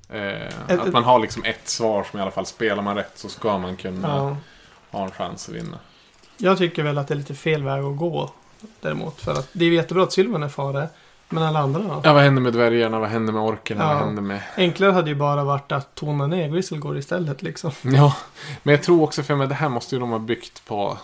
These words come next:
Speaker 1: du vet,
Speaker 2: Länge, länge.
Speaker 1: flera månader innan Griselgore kom. Så att jag tänker att det här är liksom någonting
Speaker 2: Mm.
Speaker 1: de har planerat för i flera
Speaker 2: Mm.
Speaker 1: steg. Och sen är det bara så att vissa arméer halkar efter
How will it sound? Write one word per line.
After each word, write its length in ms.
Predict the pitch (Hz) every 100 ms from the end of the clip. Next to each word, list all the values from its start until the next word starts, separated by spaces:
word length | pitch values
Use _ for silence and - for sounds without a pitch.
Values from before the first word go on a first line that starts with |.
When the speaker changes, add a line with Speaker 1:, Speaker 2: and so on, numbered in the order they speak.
| - _ _
Speaker 1:
du 120 | -
vet, 100 | 117
Speaker 2:
Länge, 140 | 117 120
länge. 140 | 123
Speaker 1:
flera 300 | 120 113 110
månader 460 | 104 104 101 98 107 -
innan 260 | 104 101 101
Griselgore 480 | 101 - 117 117 117
kom. 320 | 113 110 110
Så 140 | 113 120
att 80 | 113
jag 80 |
tänker 300 | - 110 101
att 100 | 101
det 80 | -
här 200 | 107 110
är 60 | 95
liksom 240 | 92 -
någonting 280 | 101 98 -
Speaker 2:
Mm. 120 | -
Speaker 1:
de 100 | 76
har 220 | 85 95 92
planerat 520 | - 104 107 101 92 -
för 240 | - -
i 20 |
flera 180 | - 156
Speaker 2:
Mm. 120 | 143
Speaker 1:
steg. 420 | 143 139 104 101 104 _ - - - _
Och 120 | 117
sen 180 | 107 107
är 140 | 101 113
det 80 |
bara 140 | 101 92
så 120 | 104
att 120 | -
vissa 220 | 107 -
arméer 300 | 107 104 101
halkar 480 | 95 104 98 - 117
efter 320 | 101 - -